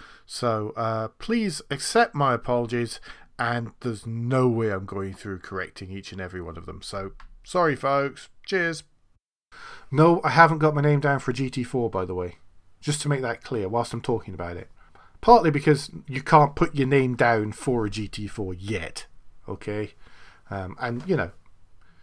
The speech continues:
things have to be taken into consideration, like price and how much I actually like what I drive at the minute and all these kind of things. So, no, my name is not yet down for G T four. Yes, I'm on the mailing list. Yes, I'm following it closely,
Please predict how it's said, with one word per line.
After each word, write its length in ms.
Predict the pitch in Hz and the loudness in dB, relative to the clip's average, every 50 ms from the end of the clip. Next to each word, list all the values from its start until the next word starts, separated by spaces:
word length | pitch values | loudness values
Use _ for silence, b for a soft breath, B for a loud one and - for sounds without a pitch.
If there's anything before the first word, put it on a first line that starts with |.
| b b b b | b b b b
things 280 | - - 156 147 147 - | -4 0 0 0 2 0
have 160 | 143 127 - | -2 -2 -2
to 40 | - | -4
be 80 | 123 | -6
taken 320 | - - 123 117 117 110 107 | -4 -2 -2 -2 -2 -4 -8
into 160 | 107 107 - | -10 -10 -10
consideration, 680 | - 113 104 - - 107 104 95 95 92 - - 98 | -10 -12 -10 -8 -8 -6 -4 -4 -4 -4 -6 -8 -10
like 280 | 92 90 90 87 - - - - | -8 -10 -10 -10 -12 -18 -20 -12
price 440 | - - 160 104 85 78 - - | -6 -6 -4 -4 -6 -8 -12 -12
and 160 | 95 90 82 - - - - - | -12 -14 -14 -16 -20 -20 -20 -14
how 140 | - 120 | -10 -10
much 200 | 110 104 101 - | -8 -8 -10 -10
I 100 | - 98 | -10 -10
actually 260 | 98 95 - - 101 95 | -10 -10 -12 -10 -10 -8
like 260 | 101 101 101 - - | -8 -8 -10 -10 -10
what 80 | - | -10
I 60 | 87 90 | -10 -8
drive 320 | 90 104 92 92 95 - | -6 -6 -6 -6 -8 -8
at 40 | - | -10
the 60 | 98 | -8
minute 280 | 101 110 104 95 82 B B B B B B B B B | -8 -6 -6 -8 -10 B B B B B B B B B
and 100 | - 104 | -10 -8
all 100 | 104 98 | -8 -8
these 200 | 92 98 98 95 | -8 -8 -10 -10
kind 180 | - - 90 82 | -12 -12 -14 -14
of 60 | 80 | -14
things. 260 | - - 85 - - | -14 -16 -16 -14 -10
So, 160 | - - 95 92 | -8 -6 -6 -6
no, 200 | 110 120 127 117 107 | -2 -2 -2 -2 -2
my 120 | 104 104 110 | -4 -6 -6
name 280 | 113 117 120 120 120 | -6 -6 -4 -4 -4
is 120 | 123 107 101 | -6 -8 -6
not 280 | 107 117 156 - - | 0 0 0 0 2
yet 240 | 160 165 170 151 - | 0 -2 -2 0 0
down 220 | - 123 127 123 | 0 0 0 0
for 120 | 120 - 113 | -2 -6 -8
G 220 | 107 - 104 98 | -8 -8 -8 -8
T 160 | - - 92 | -8 -10 -12
four. 320 | 87 - - 95 95 95 95 | -12 -10 -8 -8 -8 -8 -8
Yes, 420 | 98 98 104 117 170 208 - - | -10 -6 -2 0 2 2 2 0
I'm 140 | 165 139 123 | 0 0 -2
on 120 | 113 101 | -2 -4
the 60 | 95 87 | -6 -8
mailing 340 | 85 92 90 82 82 82 | -8 -8 -8 -8 -8 -10
list. 360 | 80 78 82 87 - - - B B B B B B B - 95 - - | -10 -12 -12 -14 -16 -18 -18 B B B B B B B -18 -18 -8 -4
Yes, 240 | 117 123 - - | -4 -4 -2 -4
I'm 140 | - 87 92 | -6 -6 -8
following 640 | - - - 82 80 78 78 80 80 80 80 80 - | -10 -10 -10 -8 -8 -8 -8 -10 -12 -12 -14 -14 -14
it 60 | - - | -14 -14
closely, 420 | - - - - - - - - | -14 -14 -12 -12 -12 -12 -12 -14